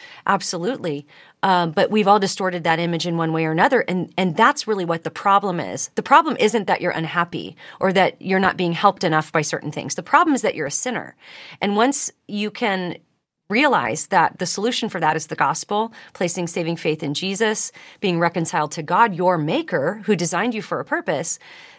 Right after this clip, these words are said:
then your impetus is going to be toward finding things that are just gonna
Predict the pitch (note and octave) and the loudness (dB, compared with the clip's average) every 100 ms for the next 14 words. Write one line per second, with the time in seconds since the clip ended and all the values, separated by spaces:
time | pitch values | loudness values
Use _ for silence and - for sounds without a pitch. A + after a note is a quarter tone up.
0 | - A3+ A3+ A3 - - G3 A3+ B3 B3+ | 2 4 4 2 -2 -4 4 4 6 2
1 | C#4 D4+ G#3 F3 - A#3+ C#4 G#3 G#3 G3+ | 0 -2 -4 -6 -2 0 0 0 0 0
2 | G3 G3+ A3+ G3+ E3 E3+ - E3+ E3+ E3+ | -2 -2 0 0 0 -4 -4 2 4 4
3 | F#3 F#3+ - - - F3 F#3 G3+ G3+ G3 | 2 -4 -16 -20 0 2 2 0 0 -2
4 | F#3+ G3 F#3 F#3 F3+ A3 F#3 | -2 -2 -4 -4 -4 -4 -6